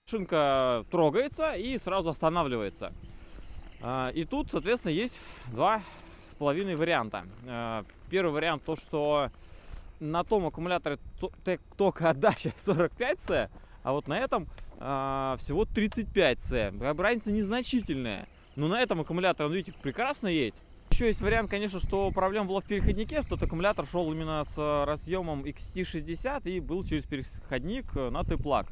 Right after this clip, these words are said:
Возможно, из-за этого была какая-то потеря, и он как сразу вырубался. Хотя,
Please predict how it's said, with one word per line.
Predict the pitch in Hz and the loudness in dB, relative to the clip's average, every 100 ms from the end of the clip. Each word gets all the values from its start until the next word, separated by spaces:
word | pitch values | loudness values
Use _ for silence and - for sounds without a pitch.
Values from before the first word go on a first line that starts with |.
| - | -6
Возможно, | 104 127 175 165 | -4 -4 -4 -2
из-за | 139 | 0
этого | 175 139 113 | 2 2 0
была | 107 | -4
какая-то | 110 120 | -4 -4
потеря, | - 135 233 247 | -4 -4 -2 -2
и | 135 | -2
он | 165 | -2
как | 147 - | -6 -4
сразу | 147 143 | -2 -2
вырубался. | 143 151 143 107 - - - - | -2 0 0 0 -4 -8 -10 -8
Хотя, | - 117 185 | -6 0 0